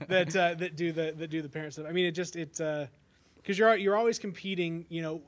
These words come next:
it, it almost seems like I would say the difference between the two in, in the, in the world of depression-free, people are looking for you to give them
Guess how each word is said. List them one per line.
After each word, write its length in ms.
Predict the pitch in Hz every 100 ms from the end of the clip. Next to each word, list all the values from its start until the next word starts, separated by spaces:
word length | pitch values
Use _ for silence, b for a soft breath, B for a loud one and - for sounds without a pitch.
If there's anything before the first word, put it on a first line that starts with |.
| 190 185 190
it, 140 | 185
it 180 | 202 196
almost 340 | 240 226 202
seems 260 | 202 190 170
like 100 | 170
I 60 | 170
would 120 | 160
say 120 | 180
the 60 | 156
difference 560 | 131 156 - 156 143
between 500 | - 135 - 151 147 139 B B -
the 80 | 147
two 440 | - 185 160 151 -
in, 300 | 170 165 160
in 320 | 160 165 156
the, 360 | 156 151 147 147
in 80 | 156
the 80 | 156
world 420 | 156 175 170 160
of 240 | 156 147 b b b _
depression-free, 840 | 156 190 170 - 156 - 180 165
people 360 | 160 202 175 175
are 120 | 156
looking 720 | 147 151 175 170 175 156 147 b b b b
for 600 | - - 180 165 156 139 131
you 240 | 165 180 180
to 60 |
give 440 | 156 151 147 135 135
them 400 | 175 175 165